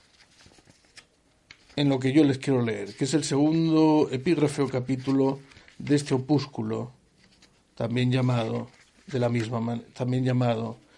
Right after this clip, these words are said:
El cristiano y la angustia. Sin embargo, aquí nos va a decir lo siguiente, que es que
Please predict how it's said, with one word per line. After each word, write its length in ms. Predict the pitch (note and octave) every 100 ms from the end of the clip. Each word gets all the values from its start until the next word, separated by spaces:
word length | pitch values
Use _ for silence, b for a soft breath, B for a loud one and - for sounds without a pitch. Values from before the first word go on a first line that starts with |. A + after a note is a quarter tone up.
| b -
El 140 | C3+
cristiano 680 | C3 B2 - B2+ B2 A#2+ A#2+ -
y 80 |
la 100 | A2+
angustia. 440 | G2+ G2 F#2+ - - _ _ _ _ B B B -
Sin 200 | C#3 D3
embargo, 340 | D#3+ G3 G#3
aquí 240 | E3 G3+
nos 220 | G3+ E3+ D3+
va 60 |
a 40 | E3
decir 300 | D#3 E3 E3
lo 80 |
siguiente, 680 | D3 C3 F#3+ G3 B2+ - G#2+ - _ _ _ _ b b b b b b -
que 120 | D3
es 100 | D3
que 460 | - F#3 F#3 -